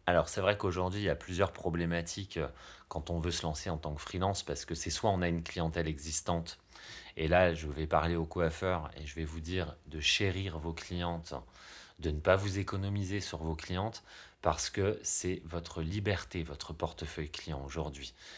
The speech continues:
Si vous voulez être freelance, aujourd'hui, dans l'état actuel des choses, euh, quand on aura des applications, effectivement, euh, euh, où on pourra nous permettre de développer nos clientes avec nos savoir-faire,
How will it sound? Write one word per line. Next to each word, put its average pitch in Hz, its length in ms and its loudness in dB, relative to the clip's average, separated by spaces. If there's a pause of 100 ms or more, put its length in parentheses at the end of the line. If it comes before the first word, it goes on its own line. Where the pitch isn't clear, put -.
Si - 180 -4
vous 71 160 -6
voulez 101 300 2
être 120 140 2
freelance, 92 580 -2
aujourd'hui, 85 420 -4
dans 82 140 -2
l'état 104 260 -2
actuel 87 400 -4
des 69 120 -6
choses, 113 360 -2 (680)
euh, 67 100 -4 (140)
quand 87 180 0
on 87 140 2
aura 92 260 6
des 85 220 -4
applications, 85 840 -2
effectivement, 87 840 0
euh, 64 60 0 (480)
euh, 71 240 4
où 82 140 0
on 85 60 2
pourra 90 260 4
nous 90 140 0
permettre 90 360 2
de 85 100 -2
développer 90 520 0
nos 87 140 -2
clientes 92 440 -2
avec 73 240 0
nos 80 100 0
savoir-faire, 82 760 0